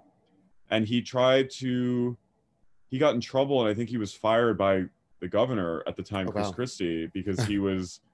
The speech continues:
Speaker 1: alle-, this is, I think this is right. Please.
Speaker 2: He was putting black water
Speaker 1: He was
Speaker 2: into
Speaker 1: putting
Speaker 2: the
Speaker 1: black water into
Speaker 2: people's
Speaker 1: the water supply.
Speaker 2: into the water supply, like a Batman villain.
Speaker 1: No, but
Speaker 2: "Batman,
Speaker 1: he was,
Speaker 2: you
Speaker 1: when
Speaker 2: have
Speaker 1: he was,
Speaker 2: till midnight to"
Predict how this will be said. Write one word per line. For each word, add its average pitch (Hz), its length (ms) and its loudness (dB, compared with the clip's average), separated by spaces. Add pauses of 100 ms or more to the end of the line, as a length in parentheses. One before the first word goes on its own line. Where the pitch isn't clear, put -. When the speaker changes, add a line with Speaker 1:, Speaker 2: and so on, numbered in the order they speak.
(240)
Speaker 1:
alle-, 110 340 2
this 123 140 -6
is, 147 160 -6 (360)
I 107 60 0
think 139 260 0
this 107 160 -6
is 87 100 -8
right. 80 240 -2 (160)
Please. 120 180 0
Speaker 2:
He 165 60 6
was 143 140 4
putting 135 280 2
black 131 300 2
water 107 480 2 (320)
Speaker 1:
He 78 100 -10
was 80 80 -10 (100)
Speaker 2:
into 147 280 6
Speaker 1:
putting 143 80 6 (100)
Speaker 2:
the 131 60 8
Speaker 1:
black 135 180 6
water 165 100 6
into 120 80 8
Speaker 2:
people's 143 180 6
Speaker 1:
the 117 60 4
water 107 260 4
supply. 92 360 0
Speaker 2:
into 139 180 2
the 151 80 6
water 147 200 6
supply, 135 300 2
like 120 160 2
a 131 60 2
Batman 131 460 4
villain. 101 360 2 (460)
Speaker 1:
No, 147 120 2
but 143 80 6
Speaker 2:
"Batman, 151 180 8
Speaker 1:
he 143 60 8
was, 131 80 6
Speaker 2:
you 165 80 8
Speaker 1:
when 170 60 10
Speaker 2:
have 143 100 6
Speaker 1:
he 147 60 4
was, 127 120 2
Speaker 2:
till 175 220 8
midnight 160 600 4
to" 131 360 8